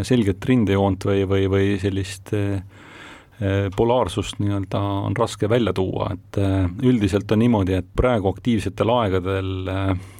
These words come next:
äh, kiiresti kasvavate selliste kulude taustal tegelikult, äh, tihtipeale, äh, just projekti kasumlikkuse poole pealt vaadatuna integreeritakse nii-öelda seda, seda teenust siis nii-öelda alt üles või vertikaalselt, et, et noh, ütleme siis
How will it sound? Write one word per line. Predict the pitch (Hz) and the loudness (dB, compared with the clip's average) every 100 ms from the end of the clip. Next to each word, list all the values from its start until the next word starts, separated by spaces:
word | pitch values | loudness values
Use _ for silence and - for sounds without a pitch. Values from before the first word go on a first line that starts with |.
| - | -18
äh, | - 104 95 95 98 98 95 | -6 -2 0 0 0 -2 0
kiiresti | 113 104 - 104 | 2 2 2 0
kasvavate | 107 95 95 98 98 | 2 0 0 0 -2
selliste | 92 - 98 - | -2 -2 -4 -2
kulude | - 123 95 98 | 0 2 2 0
taustal | 113 127 - 95 92 | 2 0 0 0 0
tegelikult, | 95 95 92 98 92 - - | -2 -2 -2 -2 -4 -4 -6
äh, | 98 95 95 | -4 -2 0
tihtipeale, | 113 110 90 113 101 92 95 85 - - | -2 -2 0 2 2 0 -2 -4 -10 -8
äh, | 98 95 95 | -6 -4 -4
just | - - 107 98 | -6 -6 -4 -2
projekti | - 107 107 90 | -2 -2 -2 -2
kasumlikkuse | 120 107 92 87 - 90 95 98 | 0 2 2 0 -4 -4 -2 -2
poole | 95 113 113 98 | 0 2 2 0
pealt | 98 95 - 101 | -2 -6 -6 -2
vaadatuna | 107 98 - 101 95 95 95 95 - - - - - - - | 0 0 -2 -2 0 0 -2 -6 -18 -20 -20 -20 -20 -20 -14
integreeritakse | - 113 110 113 135 120 - 98 - 107 101 | -2 0 2 4 4 2 0 -6 0 2 2
nii-öelda | 104 101 95 101 | 0 -2 -2 -4
seda, | - 101 104 101 101 101 101 101 | -2 -2 0 0 0 -2 -2 -4
seda | 101 101 | -4 0
teenust | 127 131 104 - - | 2 4 2 -2 -4
siis | 90 - - | -6 -8 -10
nii-öelda | 110 101 98 | -6 -4 -2
alt | 113 - | -2 2
üles | 127 107 | 0 0
või | - 101 | 0 0
vertikaalselt, | 107 107 - 135 123 - - - | 0 -2 -4 -2 -2 -2 -8 -8
et, | 104 - | -6 -6
et | 101 | -4
noh, | 101 95 | -2 -2
ütleme | 90 98 95 | -2 0 0
siis | 101 95 - | -2 -6 -8